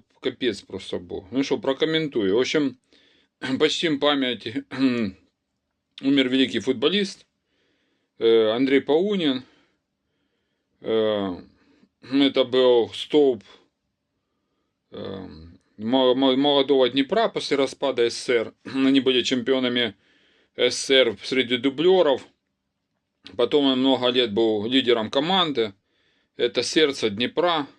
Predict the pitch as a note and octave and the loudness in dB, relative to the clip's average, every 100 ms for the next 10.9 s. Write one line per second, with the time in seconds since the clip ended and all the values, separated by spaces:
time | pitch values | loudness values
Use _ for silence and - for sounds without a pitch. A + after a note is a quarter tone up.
0 | _ _ _ _ _ _ _ _ _ - | _ _ _ _ _ _ _ _ _ -8
1 | A#2+ B2+ A#2+ A2+ C3 C#3 - C3+ B2 C#3+ | -4 -2 0 0 0 0 0 0 0 0
2 | C#3+ A#2 A2 C3+ C3+ D3 A#2+ D3 C#3 D#3 | 0 -2 -2 -2 0 -2 -2 -6 0 -2
3 | C#3+ C#3+ C3+ C#3 A#2+ C#3+ E3+ C#3 A2+ - | 2 0 2 0 2 0 0 0 -2 -4
4 | A2 G#2+ G2+ A2 A#2 A2 G2+ F#2 F#2+ _ | -4 -2 -4 -4 -2 -2 -2 -6 -10 _
5 | _ _ _ _ _ _ _ _ _ _ | _ _ _ _ _ _ _ _ _ _
6 | _ - G#2+ F#2+ F2+ E2+ E2 G2+ C3+ D3 | _ -10 -8 -6 -6 -10 -10 -4 2 2
7 | C3 B2+ - C3 B2+ G2+ - - C3+ G#2+ | 2 -2 -10 -12 -10 -14 -20 -6 -6 0
8 | C3 C3 B2+ E3+ D#3 A2+ A2 A2 B2+ A#2+ | 2 2 2 2 2 0 -2 0 -2 -2
9 | A2+ - A#2 A2+ G2+ F#2+ F2+ F#2+ B2 G2+ | -6 -4 -4 -4 -8 -10 -8 -8 -6 -4
10 | F#2+ - G2+ G2+ G2+ G2+ F#2+ F#2 F2 | -6 -8 -6 -4 -4 -6 -8 -10 -10